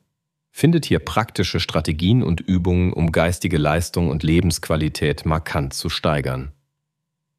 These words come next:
Ich werde Ihnen die wichtigsten Erkenntnisse aus diesem Buch mitteilen. Erstens.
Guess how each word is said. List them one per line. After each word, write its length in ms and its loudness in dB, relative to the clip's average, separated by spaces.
Ich 160 -4
werde 200 2
Ihnen 280 2
die 180 0
wichtigsten 520 -2
Erkenntnisse 680 -2
aus 140 -4
diesem 300 2
Buch 260 0
mitteilen. 640 0
Erstens. 640 -4